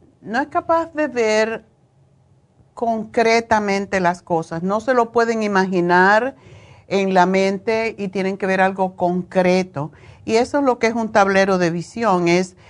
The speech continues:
hacer una, es una cartulina donde se van pegando figuras de acuerdo con lo que usted quiere este año. A lo mejor quiere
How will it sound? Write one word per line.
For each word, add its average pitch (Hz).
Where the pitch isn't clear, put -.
hacer 190
una, 196
es 175
una 240
cartulina 240
donde 185
se 185
van 170
pegando 190
figuras 202
de 202
acuerdo 190
con 175
lo 165
que 170
usted -
quiere 247
este 208
año. 165
A 190
lo 165
mejor 175
quiere 170